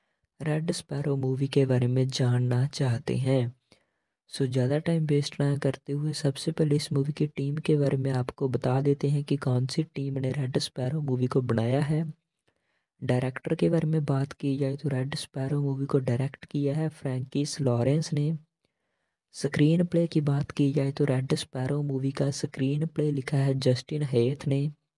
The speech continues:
प्रोड्यूसर की बात की जाए तो रेड स्पैरो मूवी को प्रोड्यूस किया है पीटर चैरनिन ने, डेविड रेडी ने, जैनो टॉपिंग ने and स्टीवन जैलियन ने।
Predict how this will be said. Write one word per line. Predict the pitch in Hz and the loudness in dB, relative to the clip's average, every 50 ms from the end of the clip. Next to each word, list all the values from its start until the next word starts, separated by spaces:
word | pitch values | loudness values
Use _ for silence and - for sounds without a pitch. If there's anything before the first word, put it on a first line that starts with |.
| _ _ _ _ _ _ _ _ _ _ _ _ - | _ _ _ _ _ _ _ _ _ _ _ _ -4
प्रोड्यूसर | 139 139 139 139 139 139 - - 160 | -2 2 2 2 2 2 0 -2 -2
की | 170 - 156 | 0 0 2
बात | 147 147 135 139 143 - | 4 4 4 2 0 -2
की | - - 147 139 | -4 -4 -4 -2
जाए | 139 143 131 131 | 0 0 0 0
तो | - 143 135 | 0 0 0
रेड | 135 127 131 135 151 | 0 0 0 0 0
स्पैरो | 143 - - _ 131 127 127 135 135 | 0 -2 -4 _ -6 -4 -2 -2 -2
मूवी | 135 131 127 127 131 | -2 -2 -2 -2 -2
को | 127 - 139 | -2 -2 -2
प्रोड्यूस | 127 - - 131 135 131 143 151 147 - | -4 -4 -4 -2 0 0 0 0 -2 -4
किया | - 156 139 139 139 139 | -4 -2 -2 -2 -2 -2
है | 143 143 135 - | -2 -4 -4 -6
पीटर | - 135 131 127 - 147 151 | -6 -6 -6 -6 -2 -2 -2
चैरनिन | 147 - - 139 123 127 131 135 143 147 147 147 | -2 0 0 0 0 0 0 0 0 0 2 2
ने, | 147 143 143 143 147 151 151 - - - - _ _ _ _ _ _ _ _ - | 2 2 2 2 0 -2 -4 -8 -16 -20 -20 _ _ _ _ _ _ _ _ -10
डेविड | 127 127 131 131 127 127 131 139 143 147 | -4 0 2 2 4 4 4 4 4 4
रेडी | 143 135 117 117 117 117 143 147 151 | 4 4 2 0 2 2 2 4 4
ने, | 143 143 139 139 139 147 143 - _ _ _ _ _ _ _ _ - | 4 4 4 2 2 0 -4 -8 _ _ _ _ _ _ _ _ -10
जैनो | 131 127 135 131 127 131 135 143 143 | -4 0 2 2 2 2 0 -2 -2
टॉपिंग | 143 - 131 123 123 127 - 143 143 147 | -2 -4 -4 -4 -4 -4 -2 -2 0 0
ने | 147 147 143 143 139 147 - - 135 | 2 2 2 0 0 -2 -4 -6 -6
and | 127 127 135 | -4 -2 -2
स्टीवन | 131 - - - 139 135 139 147 147 147 139 | -4 -4 -6 -4 -4 -2 -2 -2 -2 -2 -2
जैलियन | 127 135 123 117 120 120 120 131 143 147 147 143 147 | 0 2 2 2 2 2 2 2 2 2 2 2 2
ने। | 143 143 143 143 | 2 2 2 2